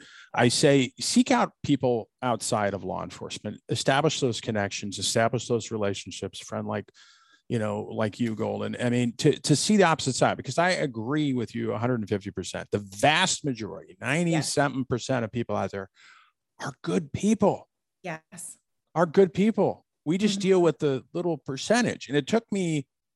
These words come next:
Speaker 1: a long time to get to that point, but I, I couldn't agree with you more. The vast majority of people are good people. They have problems.
Speaker 2: Yeah.
Speaker 1: They have, they deal with stuff. They,
Speaker 2: Yeah.
Speaker 1: so it's all about the energy you're putting out. It's all about,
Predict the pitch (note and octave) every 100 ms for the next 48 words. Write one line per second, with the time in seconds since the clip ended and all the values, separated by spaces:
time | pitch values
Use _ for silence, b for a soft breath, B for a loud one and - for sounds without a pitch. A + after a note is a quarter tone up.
0 | _ - C3+ B2+ D3 C#3 C#3 B2+ A#2 A#2+
1 | D3 D3+ A#2+ G2+ - G#2+ A#2 G3 G#3+ F#3+
2 | - A#3 G#3+ G#3 G3 G3 G#3 A3 D3 D3+
3 | G#3 - F#3+ G#3+ F3 C3 C3 D3 D3+ F3
4 | - A#3 B3+ A#3 B2+ B2+ D3 - D#3+ G#3+
5 | A3+ F#3+ C3 B2+ C3+ D3 C3+ - D3+ C3+
6 | F3 G#3 - - C3+ A#2+ - C3 C3 B
7 | B B B - - - - D#3 D3 -
8 | C#3+ D#3+ F3 G#3 F3 E3+ D#3+ C#3 D3 G#3
9 | D#3 A2 G#2 A#2 G2+ F#2+ E2+ - A2 C3+
10 | C#3 D3+ C#3+ C3+